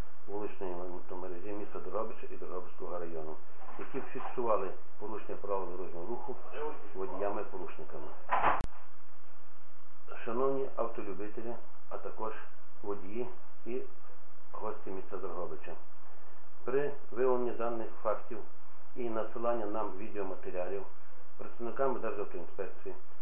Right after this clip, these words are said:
будуть встановлені дані вод-, водії, які будуть притягуватися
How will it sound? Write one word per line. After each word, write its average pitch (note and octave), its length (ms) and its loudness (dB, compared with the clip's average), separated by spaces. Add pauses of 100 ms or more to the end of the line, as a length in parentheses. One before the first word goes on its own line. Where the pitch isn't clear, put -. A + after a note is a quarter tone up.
(180)
будуть B2+ 280 0
встановлені A2 480 0
дані G2 340 0
вод-, E2 220 0
водії, F#2 400 0 (300)
які F#2+ 220 0
будуть A#2 220 0
притягуватися G2+ 680 0